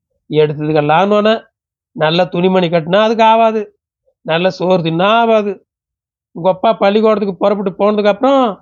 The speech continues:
இப்படி ஒரு வெறு வீட்டுல போய் பொண்ணு எடுத்துட்டு வந்திருக்கான் பாருன்னு என்னைய பிஞ்ச செருப்பால அடிக்கோணும்னு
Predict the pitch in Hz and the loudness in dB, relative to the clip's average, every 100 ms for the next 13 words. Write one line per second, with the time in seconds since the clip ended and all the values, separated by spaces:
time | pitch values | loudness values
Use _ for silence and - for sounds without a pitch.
0 | _ _ _ _ - 185 190 190 175 180 | _ _ _ _ -6 -4 0 0 2 2
1 | 208 233 220 220 220 233 190 214 233 226 | 4 4 2 0 2 0 0 0 2 0
2 | 220 220 214 226 214 208 220 214 208 202 | 0 0 0 0 0 2 0 0 -4 -8
3 | _ _ _ _ _ - 190 190 180 - | _ _ _ _ _ -4 0 0 -2 0
4 | 214 220 202 233 220 233 233 214 214 240 | 0 2 2 0 2 2 2 2 0 0
5 | 233 240 233 254 | 2 2 -2 -4